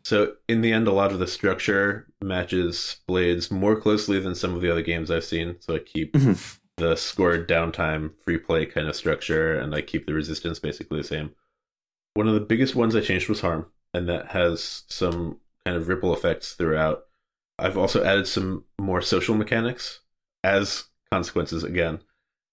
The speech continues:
Speaker 2: Mm-hmm.
Speaker 1: to make sure that the result is not just you get injured, you get you know, knocked out, you get stunned. So that if you fail a roll, you also might insult someone, or you might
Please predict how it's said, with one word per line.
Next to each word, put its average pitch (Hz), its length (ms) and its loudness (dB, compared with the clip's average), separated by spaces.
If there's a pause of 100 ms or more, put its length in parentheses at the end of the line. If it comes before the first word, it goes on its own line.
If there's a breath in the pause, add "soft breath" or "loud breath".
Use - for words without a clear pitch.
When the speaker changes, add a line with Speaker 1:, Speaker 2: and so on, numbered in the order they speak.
Speaker 2:
Mm-hmm. 120 160 6
Speaker 1:
to 82 240 2
make 85 280 -2
sure 82 260 2
that 82 480 0
the 76 380 2 (260)
result 104 580 2
is 98 200 0
not 98 340 0
just 90 760 0 (300)
you 95 220 0
get 95 280 0
injured, 82 440 -4 (100)
you 85 160 -2
get - 400 0 (680)
you 85 120 -2
know, 80 140 -2
knocked 82 340 -4
out, 78 220 0
you 78 100 -2
get 80 200 -2
stunned. 78 520 -4 (520)
So 95 100 -2
that 85 320 2
if 95 180 -2
you 95 120 2
fail 113 300 4
a 92 80 4
roll, 82 280 4
you 85 420 -2 (300)
also 104 400 4
might 85 480 0 (100)
insult 110 360 0
someone, 55 380 -4 (180)
or 87 140 0
you 87 180 -2
might 80 460 -2